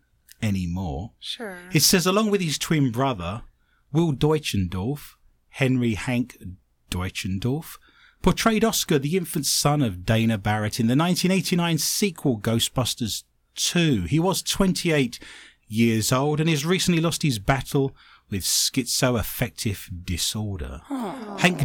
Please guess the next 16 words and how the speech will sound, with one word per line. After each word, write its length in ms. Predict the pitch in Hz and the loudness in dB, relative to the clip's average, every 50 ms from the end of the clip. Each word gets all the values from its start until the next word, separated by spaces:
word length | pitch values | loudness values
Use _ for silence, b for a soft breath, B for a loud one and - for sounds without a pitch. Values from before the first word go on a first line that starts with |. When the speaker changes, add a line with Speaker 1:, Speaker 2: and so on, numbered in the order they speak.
| 117 | 0
Speaker 1:
Deutschendorf, 840 | 110 147 147 - - - 147 139 135 127 147 165 202 226 - - - | 2 0 0 0 0 2 2 2 4 2 0 0 0 -4 -6 -8 -10
the 140 | 127 120 120 | -2 2 4
nephew 420 | 123 135 156 143 - - 156 143 139 | 4 4 4 2 0 2 4 4 4
of 100 | 120 120 | 4 2
the 80 | 135 | 2
late 200 | 135 147 151 147 | 2 2 0 2
musician 520 | 147 139 127 120 180 160 - 175 151 131 110 | 0 0 2 2 0 2 2 2 2 2 2
John 300 | 107 151 156 165 160 139 | 2 0 2 2 0 0
Denver, 520 | 120 160 165 180 180 160 135 104 82 73 b b b b b b b - | 2 0 2 2 2 0 0 -2 -2 -4 b b b b b b b 2
never 260 | 107 127 135 139 151 | 4 4 4 4 4
returned 500 | 156 156 147 - - 156 156 151 147 143 | 2 0 0 2 2 4 4 4 2 2
to 180 | - 156 147 | 2 2 2
acting 340 | 151 151 - - - 131 117 | 2 0 -2 -6 -2 0 0
after 260 | 110 110 104 - 107 | 0 0 0 -2 -4
Ghostbusters 800 | 92 - 104 101 110 - - - 113 - - - - 101 - - - | -4 -2 -2 -2 -2 -2 -2 -2 -4 -4 -4 -6 -6 -6 -8 -8 -8
Two, 520 | - - - - 151 135 110 69 62 64 | -8 -8 -6 -4 -4 -4 -4 -6 -6 -10